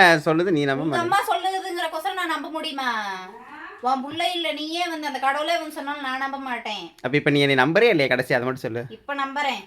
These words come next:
Speaker 1: ஆ.
Speaker 2: முதல்ல நீ இதை கட் பண்ணு. இன்னும் டென்ஷன் ஏத்திட்டு இருந்தீன்னா அப்புறம் ஏதாவது பேசிடுவேன்.
Speaker 1: இல்ல, வீடியோ முடிச்சதுக்கு அப்புறம் இப்படி சொல்லி புலம்பிட்டு இருக்கிறியே, அதான் வீடியோ அப்படியே
Speaker 2: இதெல்லாம்
Speaker 1: எடுத்து.
Speaker 2: என் தலையெழுத்து. முதல்ல கட் பண்ணுங்க, டென்ஷன் ஆகுது.
Speaker 1: ஏய், நடிப்பு தானே, சும்மா தானே, ஆக்ஷன் தானே பண்ணேன்.
Speaker 2: என்ன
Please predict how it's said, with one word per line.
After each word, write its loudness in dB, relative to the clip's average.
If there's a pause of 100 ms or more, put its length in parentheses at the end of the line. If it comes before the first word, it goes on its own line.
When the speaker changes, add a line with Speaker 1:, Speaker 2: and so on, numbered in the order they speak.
(160)
Speaker 1:
ஆ. -4
Speaker 2:
முதல்ல -4
நீ -8
இதை -8
கட் -6
பண்ணு. -8
இன்னும் -8
டென்ஷன் -6
ஏத்திட்டு -10
இருந்தீன்னா -12
அப்புறம் -16 (500)
ஏதாவது -6
பேசிடுவேன். -12 (480)
Speaker 1:
இல்ல, 4
வீடியோ 4
முடிச்சதுக்கு 4
அப்புறம் -2
இப்படி 4
சொல்லி 4
புலம்பிட்டு 2
இருக்கிறியே, 2
அதான் 6
வீடியோ 2
அப்படியே 2
Speaker 2:
இதெல்லாம் 0
Speaker 1:
எடுத்து. 0
Speaker 2:
என் 0
தலையெழுத்து. -2 (280)
முதல்ல -6
கட் -4
பண்ணுங்க, -6
டென்ஷன் -10
ஆகுது. -6 (680)
Speaker 1:
ஏய், 4
நடிப்பு 2
தானே, 0 (160)
சும்மா 0
தானே, 0
ஆக்ஷன் -2
தானே -4
பண்ணேன். -8 (200)
Speaker 2:
என்ன -18